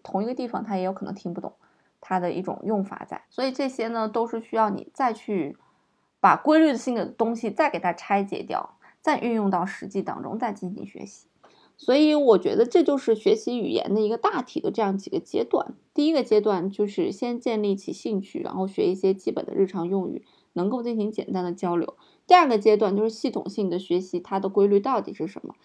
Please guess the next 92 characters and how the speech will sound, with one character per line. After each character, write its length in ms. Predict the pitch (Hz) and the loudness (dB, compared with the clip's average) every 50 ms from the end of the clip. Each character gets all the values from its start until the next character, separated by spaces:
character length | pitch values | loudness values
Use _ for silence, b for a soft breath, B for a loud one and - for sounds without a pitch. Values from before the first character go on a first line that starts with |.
| b b b b b | b b b b b
然 160 | _ 175 180 202 | _ -2 0 2
后 160 | 226 220 208 | 2 2 2
找 160 | 214 208 - | 2 -2 0
到 160 | - 190 - | 0 -2 -2
这 120 | 196 262 247 | -2 -2 -2
个 120 | 226 202 | -2 2
规 160 | 202 220 214 | 6 6 6
律 140 | 214 220 214 | 6 4 0
进 180 | 214 - 233 226 | -2 -4 -8 -6
行 160 | - 208 220 | -6 -6 -2
大 180 | 269 254 240 | -2 0 0
量 180 | 233 240 233 226 | 0 0 -2 -2
的 80 | 214 214 | -2 -4
一 60 | 214 | -4
个 80 | 240 | -6
句 260 | 240 - _ - 262 247 | -8 -8 _ -6 -6 -6
子 200 | 240 - 220 214 | -4 -2 0 0
呀、 200 | 208 202 196 202 | 2 2 0 -2
词 280 | 202 - - - 196 | -4 -8 -6 -4 -4
汇 280 | 202 202 262 262 240 226 | -2 0 0 0 0 2
啊 220 | 214 202 196 196 | 2 2 2 0
的 140 | 190 196 202 | 0 0 0
一 80 | 208 180 | 2 2
个 100 | 196 196 | 0 0
积 320 | 196 - - - 190 208 | -2 -4 -4 0 0 2
累。 220 | 202 - - - b b b b b b b b b - | 2 0 -4 -8 b b b b b b b b b -6
那 60 | 269 | 0
第 100 | 269 311 | 2 2
三 220 | 294 - 302 311 294 | 6 6 6 6 6
个 80 | 262 | 2
阶 160 | 202 208 185 | 2 2 2
段 220 | 185 190 185 165 180 | 2 2 0 0 0
是 80 | 180 | -4
什 100 | 180 - | -6 -8
么？ 80 | - 175 | -8 -6
第 120 | 185 208 | -4 -4
三 180 | 208 214 214 208 | -2 -2 -2 -2
个 80 | 196 190 | -2 -4
阶 160 | 190 185 185 | -4 -2 -2
段 160 | 190 185 190 | -2 -2 -2
就 120 | 196 196 | -2 -2
是 80 | 196 196 | -2 -2
再 220 | 196 - 277 240 | 0 2 2 2
把 200 | - - - - | 2 0 -2 -2
你 140 | 190 180 170 | -2 -4 -4
学 240 | - - - 180 180 | -6 -4 -4 -4 -4
习 140 | 196 - 202 | -2 -4 -2
过 160 | 196 214 208 | 0 0 0
的 100 | 190 190 | 0 0
这 120 | 190 202 | 0 -2
些 120 | 202 208 208 | -2 -2 -4
规 220 | 208 - 220 220 | 0 2 2 4
律 140 | 220 220 208 | 4 2 0
性 180 | 208 - 202 190 | 0 -2 -4 -2
的、 80 | 185 | -2
你 100 | 185 190 | -4 -4
背 200 | 196 - 220 202 | -2 0 -2 0
过 100 | 196 190 170 | 0 -2 -4
的 80 | 185 | -4
词 180 | 196 - - - | -8 -8 -12 -6
汇， 160 | - 208 175 | -4 -4 -2
再 120 | 175 214 202 | -2 -2 -2
把 120 | 196 185 | -2 -2
它 100 | 175 190 | -2 -4
拆 240 | 190 - - 190 185 | -4 -4 -6 -6 -4
解 140 | 190 - - | -4 -6 -8
掉， 160 | - - - b b b b b b b | -8 -10 -12 b b b b b b b
放 220 | _ - 339 320 | _ 4 4 6
到 160 | 254 202 - | 6 4 4
日 120 | 202 202 190 | 4 0 0
常 240 | 196 208 - - 190 | 0 -2 -4 -4 -4
生 220 | 196 - 190 185 | -6 -6 -6 -4
活 140 | 175 156 160 | -4 -4 -4
当 200 | 180 170 165 170 | -4 -6 -6 -6
中， 280 | 165 170 160 160 - b b b b b _ | -6 -6 -6 -6 -8 b b b b b _
再 160 | - 240 233 | -4 -4 -4
去 160 | 220 220 - | -4 -4 -6
学 380 | 196 202 - - - - - 196 | -6 -6 -6 -8 -6 -6 -8 -10
它 320 | 196 - - 196 190 185 185 | -12 -10 -8 -4 -4 -4 -4
该 220 | 190 202 190 208 | -4 -4 -2 0
有 160 | 202 190 - | 0 -2 -2
的 80 | - - | -6 -2
日 140 | 185 208 208 | -2 -2 -2
常 260 | 202 - 170 170 175 | -2 -6 -8 -6 -4
的 80 | 185 185 | -4 -4
一 60 | 180 | -4
种 200 | 180 180 190 196 | -4 -6 -4 -4
表 200 | 202 - - - | -4 -6 -6 -6
达 180 | - - - | -8 -8 -8
和 100 | 190 196 | -6 -6
方 300 | 185 190 - 214 208 220 | -8 -6 -4 -4 -4 -4
法。 200 | 233 - - - | -6 -10 -14 -14